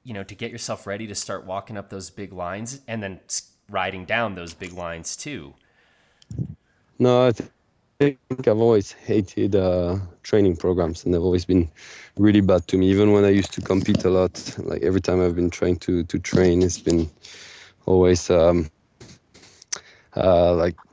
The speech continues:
Speaker 2: really bad, and I've always ended up doing badly because I was not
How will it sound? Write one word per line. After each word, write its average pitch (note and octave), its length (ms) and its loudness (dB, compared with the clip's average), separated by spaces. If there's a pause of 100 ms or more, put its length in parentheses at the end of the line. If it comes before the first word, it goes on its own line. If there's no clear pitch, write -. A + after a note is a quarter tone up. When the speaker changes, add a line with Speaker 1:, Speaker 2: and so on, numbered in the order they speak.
Speaker 2:
really G2+ 240 4
bad, E2+ 300 2 (260)
and E2+ 240 -4 (120)
I've F2+ 100 -2
always F2 300 2
ended F2 240 2
up E2+ 80 2 (160)
doing F#2 240 4
badly F2+ 320 4
because E2 260 -6
I E2 60 -2
was D#2+ 180 -4
not E2+ 220 0